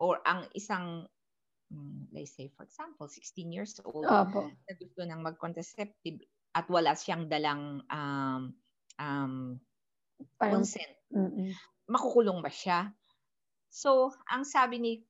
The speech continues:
Speaker 1: ni Attorney Ligarda, hindi naman sinabi doon na nanay eh. Pwede naman na, na, na adult lang. Ah, sinong
Speaker 2: Mm.
Speaker 1: adult yung,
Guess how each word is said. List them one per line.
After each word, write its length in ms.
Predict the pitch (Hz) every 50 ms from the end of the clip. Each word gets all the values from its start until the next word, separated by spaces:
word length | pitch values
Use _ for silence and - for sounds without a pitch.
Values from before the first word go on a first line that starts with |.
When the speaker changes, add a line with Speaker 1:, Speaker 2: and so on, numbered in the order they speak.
| _ _ -
Speaker 1:
ni 160 | 196 196 180
Attorney 500 | 139 190 - 196 190 202 202 190 185 180 180
Ligarda, 520 | 180 175 180 185 196 190 175 175 165 165 170 _ _ _ _ _ _ _ _ _ _ -
hindi 220 | 262 254 254 262 269
naman 220 | 262 269 277 277 277 285
sinabi 440 | 294 269 262 254 254 247 233 247 220
doon 180 | 247 262 247 247
na 80 | 254 254
nanay 440 | 247 240 233 233 233 240 254 277 262 226 202 185 180
eh. 20 | 180 - _ _ _ _ -
Pwede 280 | 226 233 233 220 233 233
naman 320 | 233 233 233 233 233 233 226
na, 240 | 226 226 220 226 233 - - - - _ -
na, 380 | 220 214 214 214 208 208 208 208 208 - _ _ _ _ _ _ _ _ -
na 240 | 202 214 202 208 - -
adult 480 | - 196 202 196 185 196 185 180 185 - -
lang. 340 | 196 202 214 214 202 175 185 - - - -
Ah, 240 | 175 170 156 156 208 208
sinong 360 | 214 220 220 226 240 247 -
Speaker 2:
Mm. 40 | -
Speaker 1:
adult 360 | 165 180 180 190 185 185 - -
yung, 240 | 196 180 175 185